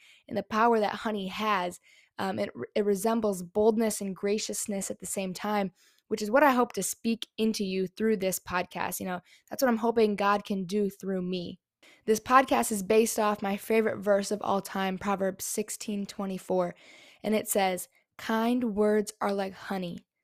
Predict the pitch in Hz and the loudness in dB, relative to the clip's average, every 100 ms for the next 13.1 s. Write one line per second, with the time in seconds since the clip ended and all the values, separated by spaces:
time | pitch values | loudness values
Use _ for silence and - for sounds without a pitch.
0 | _ _ - 214 233 - 247 247 - - | _ _ -6 -2 -2 -2 -4 -2 -2 0
1 | 208 202 - 202 190 202 196 202 185 180 | 2 0 -2 -6 -4 -4 -2 -4 -6 -2
2 | 185 185 - - - - - _ 226 226 | -2 -2 -6 -12 -20 -20 -20 _ 0 0
3 | - - 233 - - 247 240 - 196 226 | -6 -6 -6 -4 -2 0 0 -2 0 0
4 | 285 247 233 233 208 202 208 202 - _ | 0 2 4 4 4 4 4 2 -4 _
5 | 208 220 214 220 170 208 - 190 190 180 | 0 0 0 -2 4 4 4 0 0 0
6 | 180 - 175 - 208 202 - 208 190 - | -2 -4 -8 -8 -6 -6 -4 -2 -2 -8
7 | _ _ _ - 254 262 214 220 220 190 | _ _ _ -6 0 2 2 2 0 0
8 | 202 - 208 220 208 - - 196 185 - | -4 0 2 4 2 0 -4 -6 -8 -6
9 | - 214 220 - 202 175 208 214 214 196 | 0 2 0 -4 -4 -2 2 4 4 0
10 | - 196 - 240 226 185 202 190 185 202 | -4 -6 -2 2 2 2 2 2 -2 -8
11 | - - - _ 214 226 - 285 294 247 | -12 -20 -20 _ 0 4 4 2 2 -2
12 | 202 170 202 202 220 233 - 190 180 202 | -2 -6 -2 0 0 -4 -6 -6 -6 -8